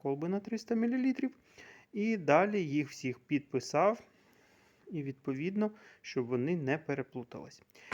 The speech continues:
Ось дуже важливо мати якусь герметичну кришку. Кришка має бути з скла. Це обов'язково.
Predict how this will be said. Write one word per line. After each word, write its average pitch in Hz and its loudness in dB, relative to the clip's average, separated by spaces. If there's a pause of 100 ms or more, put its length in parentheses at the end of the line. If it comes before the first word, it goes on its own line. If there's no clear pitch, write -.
(400)
Ось 208 8
дуже 202 2
важливо 185 4
мати 160 2
якусь 160 -2 (960)
герметичну 151 -2
кришку. - -2 (600)
Кришка 226 4
має 220 6
бути 202 0
з 127 0 (420)
скла. - 0 (680)
Це - 2
обов'язково. 127 -4